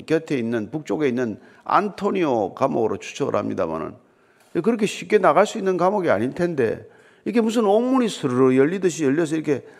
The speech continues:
차례로 빠져나가니까 본인은 이게 지금 환상인지 꿈인지 생신지 알 수가 없는 거죠. 근데 사실 우리가 앞에 그 오 장에 보면은 또 그거 한번 이렇게 나온 경험이 있잖아요. 베드로는.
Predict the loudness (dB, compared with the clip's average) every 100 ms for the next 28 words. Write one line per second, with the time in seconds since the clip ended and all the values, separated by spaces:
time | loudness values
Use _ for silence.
0 | -20 _ -4 -2 -2 2 2 4 4 4
1 | 4 2 0 -2 -2 -14 -20 -4 2 2
2 | 2 2 0 -2 -6 -6 -4 -2 -2 -4
3 | -4 -6 -6 -8 -6 -4 -2 -4 -6 -6
4 | -6 -6 -6 -6 -6 -8 _ _ _ _
5 | -2 -2 0 0 2 2 2 -2 -6 -8
6 | -16 -20 -16 -8 -4 0 2 4 4 2
7 | -2 -8 2 6 6 6 6 6 6 6
8 | 6 6 6 6 4 4 2 2 2 2
9 | 0 2 4 4 2 4 2 0 -2 0
10 | 2 0 -2 -18 -20 0 4 6 6 2
11 | 4 4 4 0 -2 -2 -2 -6 -12 -20
12 | _ _ _ _ 0 2 4 2 -2